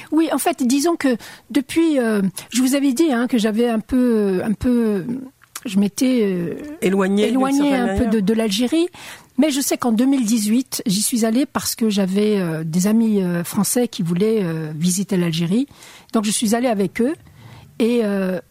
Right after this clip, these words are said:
Speaker 1: et en deux mille dix-huit, ça faisait quand même, euh, presque une dizaine d'années que j'avais pas mis les pieds en Algérie, hein. Et en deux mille dix-huit, visuellement, bon, bon, je suis, j'ai, j'ai le regard de journaliste, hein, mais visuellement,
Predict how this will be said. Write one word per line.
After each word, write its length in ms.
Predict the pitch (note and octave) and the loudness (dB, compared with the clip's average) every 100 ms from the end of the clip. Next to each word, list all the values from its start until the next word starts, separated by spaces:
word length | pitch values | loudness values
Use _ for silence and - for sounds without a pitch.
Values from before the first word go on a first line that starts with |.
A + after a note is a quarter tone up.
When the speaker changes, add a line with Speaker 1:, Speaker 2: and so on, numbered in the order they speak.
| - | -6
Speaker 1:
et 100 | G#3 | 0
en 100 | A#3 | 0
deux 120 | A#3 | 2
mille 160 | D4 B3 | 2 0
dix-huit, 460 | F#3 G3+ G3+ C4+ - | 0 -2 0 -2 -2
ça 120 | A3+ | -2
faisait 160 | G3+ | 0
quand 120 | - A#3+ | 0 2
même, 200 | C4+ A#3 | 2 2
euh, 140 | G#3 | 0
presque 280 | - B3 - | -2 -4 0
une 60 | A3+ | 0
dizaine 300 | G3+ G3+ A3 | 2 2 2
d'années 180 | C4 G3 | 2 0
que 60 | |
j'avais 220 | F3 F3 | 0 -2
pas 120 | E3 F#3 | 0 0
mis 160 | F3 | 0
les 80 | E3 | 0
pieds 220 | - F3+ | -2 -2
en 60 | E3 | 0
Algérie, 460 | E3+ E3 E3 E3+ | -2 -2 -2 -2
hein. 140 | G#3 B3 - - - | -2 -4 -12 -16 -4
Et 80 | G3+ | 0
en 80 | A#3 | 2
deux 140 | C4 | 2
mille 180 | C4 G#3+ | 2 2
dix-huit, 640 | G3+ G3+ G#3+ C#4 - - _ _ _ _ _ _ _ _ _ _ _ _ - | 0 0 0 0 -4 -16 _ _ _ _ _ _ _ _ _ _ _ _ -6
visuellement, 800 | G#3 C4+ C4+ C4+ B3 A#3 A3+ G3+ | -2 0 0 0 2 2 2 0
bon, 140 | F#3+ | 0
bon, 240 | F#3 G3+ | 0 0
je 100 | F#3 | 0
suis, 180 | G3 - | -2 0
j'ai, 220 | F#3+ G3+ G#3+ | 0 0 0
j'ai 140 | G3 | 0
le 80 | G3 | 0
regard 300 | G3+ G#3+ G#3 | 0 -2 -2
de 80 | F#3 | -2
journaliste, 580 | F#3 G#3 C4+ G3+ - | 0 2 2 0 -2
hein, 180 | F#3+ A3 - | -4 -4 -2
mais 140 | G#3+ G3+ | 0 2
visuellement, 840 | G#3 C#4+ B3 B3+ A3 G#3+ A3 | 2 0 0 0 2 2 0